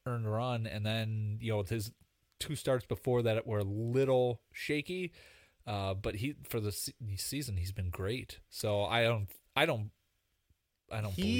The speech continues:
Speaker 1: believe
Speaker 2: I mean,
Speaker 1: that,
Speaker 2: to
Speaker 1: but
Speaker 2: his credit, guy that was, you know, sitting at home for the first half of the season, he's p-, probably pitching himself into a nice small, a nice short-term
Speaker 1: He'll get another
Speaker 2: contract next
Speaker 1: contract.
Speaker 2: year.
Speaker 1: Yep.
Speaker 2: Oh, yeah.
Speaker 1: Yeah.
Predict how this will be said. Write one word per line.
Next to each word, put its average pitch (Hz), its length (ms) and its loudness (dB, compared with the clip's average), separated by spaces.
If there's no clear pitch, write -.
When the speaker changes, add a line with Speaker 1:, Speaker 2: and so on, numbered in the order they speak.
Speaker 1:
believe - 40 -4
Speaker 2:
I - 20 2
mean, 143 140 6
Speaker 1:
that, 135 100 0
Speaker 2:
to 135 80 -2
Speaker 1:
but 165 80 8
Speaker 2:
his 190 160 6
credit, 131 580 6
guy 143 300 4
that 135 260 4
was, 120 340 -4
you 120 80 -8
know, 113 140 0
sitting - 320 -4
at 123 100 0
home 143 320 0
for - 120 -4
the 107 80 -2
first 120 260 -4
half 120 220 2
of 104 60 -4
the 104 60 -6
season, 123 460 -4
he's 233 380 -2
p-, - 180 -4
probably 165 440 0
pitching 147 360 0
himself 107 400 0
into 104 240 -4
a 95 40 -2
nice 127 420 0
small, 120 680 4
a 110 100 -2
nice 135 380 0
short-term - 500 2
Speaker 1:
He'll - 140 0
get 110 60 2
another 110 180 4
Speaker 2:
contract 104 180 2
next 107 140 2
Speaker 1:
contract. 101 340 0
Speaker 2:
year. 123 140 2
Speaker 1:
Yep. 143 80 4
Speaker 2:
Oh, 147 60 8
yeah. 113 180 2
Speaker 1:
Yeah. 123 220 0